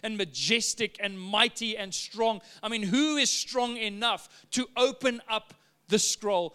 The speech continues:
and to release God's redemption on the earth? Who is strong enough? What would you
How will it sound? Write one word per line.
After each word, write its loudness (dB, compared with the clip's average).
and -2
to -4
release -2
God's -2
redemption -4
on -8
the -12
earth? -16
Who -2
is -2
strong -4
enough? -2
What 2
would -8
you -4